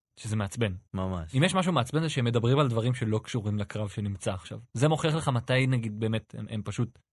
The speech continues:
Speaker 1: הם עצמם לא רואים את החשיבות של מה שהם עושים.
Speaker 2: כן.
Speaker 1: שאגב, אני נורא מפחד. אני מודה. אני מרגיש שאנחנו חוזרים, היינו ב-, ב-,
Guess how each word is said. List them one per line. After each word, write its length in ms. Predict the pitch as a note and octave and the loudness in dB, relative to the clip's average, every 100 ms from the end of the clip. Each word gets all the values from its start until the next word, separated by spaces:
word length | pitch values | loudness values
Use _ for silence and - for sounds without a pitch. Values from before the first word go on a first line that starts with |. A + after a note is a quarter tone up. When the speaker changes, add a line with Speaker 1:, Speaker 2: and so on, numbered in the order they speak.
| _ | _
Speaker 1:
הם 160 | C#3+ D#3 | 0 2
עצמם 440 | C#3 - D3 C3+ B2 | 0 -2 0 2 4
לא 100 | A#2+ | 4
רואים 280 | A#2+ B2 A#2+ | 4 2 0
את 60 | |
החשיבות 460 | A#2 A2 A2+ G#2+ G#2+ | -2 -4 -2 -2 -2
של 100 | G#2+ | -2
מה 100 | G#2 | -2
שהם 160 | G#2+ G2+ | -4 -4
עושים. 240 | - G#2 | -6 -10
Speaker 2:
כן. 200 | - - - - - | -8 -10 -10 -6 0
Speaker 1:
שאגב, 240 | B3+ C4 C3+ | 4 4 4
אני 180 | C3+ | 4
נורא 160 | F3 A3 | 4 4
מפחד. 300 | A#3 G3+ B2 G#2 _ _ _ - _ B2 | 2 0 0 -2 _ _ _ -20 _ -2
אני 120 | C3 | 2
מודה. 220 | D3 C#3+ G#2 _ _ _ _ _ B2 | 4 2 0 _ _ _ _ _ 2
אני 140 | B2+ | 4
מרגיש 640 | B2+ B2+ C3+ B3+ - - _ _ _ _ | 4 2 0 -2 -4 -8 _ _ _ _
שאנחנו 500 | - C3+ A#2+ A#2+ C3+ | -4 0 2 0 -2
חוזרים, 760 | B2 C#3 A2+ A2+ A#2+ F#3+ A3 A#3+ - _ _ _ _ _ - | -2 -2 -2 0 0 0 0 -4 -8 _ _ _ _ _ -4
היינו 320 | C#3 F3+ G#3+ | 2 4 4
ב-, 320 | C#3 B2 B2+ A2+ | 2 0 2 2
ב-, 260 | G#2+ G#2+ | 2 0